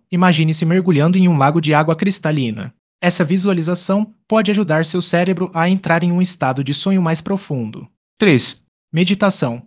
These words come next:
Durante a meditação, pense na água cristalina. Isso pode abrir sua mente para novas ideias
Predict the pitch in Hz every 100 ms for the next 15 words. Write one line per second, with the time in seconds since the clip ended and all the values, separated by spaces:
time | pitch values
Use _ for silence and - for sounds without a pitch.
0 | _ 139 139 156 180 165 165 175 185 -
1 | 135 147 - 147 151 165 151 151 160 170
2 | 170 151 147 120 113 139 _ _ _ 180
3 | 180 190 190 185 160 156 185 - 147 147
4 | 170 - 147 151 143 143 170 175 160 156
5 | 185 190